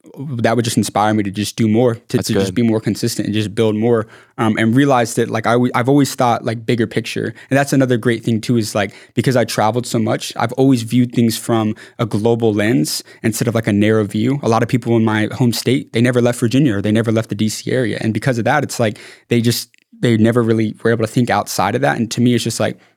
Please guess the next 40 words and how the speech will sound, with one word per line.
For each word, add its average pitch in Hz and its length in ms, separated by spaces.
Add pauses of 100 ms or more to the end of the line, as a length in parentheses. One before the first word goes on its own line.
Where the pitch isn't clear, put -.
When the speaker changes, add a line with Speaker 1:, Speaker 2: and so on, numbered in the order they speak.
(120)
Speaker 1:
no, 120 100
I 117 140
could 123 120
always 123 220
go 110 140
bigger. 107 180
I 104 80
could 113 140
always 113 180
do 113 140
more. 107 320 (260)
You 123 80
know, 113 180 (440)
the, 110 280 (140)
the 98 260 (220)
people, 135 220
a 131 40
couple 143 200
people 120 180
tweaking 120 300
in, 117 120
giving 110 220
their, 107 220 (300)
their 104 200 (260)
feedback, 110 600
and 101 360
maybe 110 380
it's 98 100
negative. 113 320
It's - 120
just - 180
like, 104 140
I 107 60
always 113 280
was 104 140
able 104 160
to - 20
block - 240
that - 140
out. 52 200